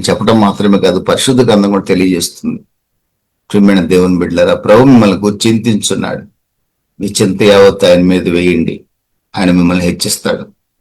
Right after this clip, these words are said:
ఈ మూడు లక్షణాలు కలిగి ఉంటానికి మనం ప్రయత్నం చేస్తే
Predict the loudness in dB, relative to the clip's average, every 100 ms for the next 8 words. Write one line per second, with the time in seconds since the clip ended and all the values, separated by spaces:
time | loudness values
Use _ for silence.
0 | _ _ _ _ _ _ _ _ _ 0
1 | 4 4 4 4 2 -2 -2 0 0 2
2 | 0 0 0 0 -2 -2 -2 -2 0 -2
3 | -2 -2 -2 -6 -8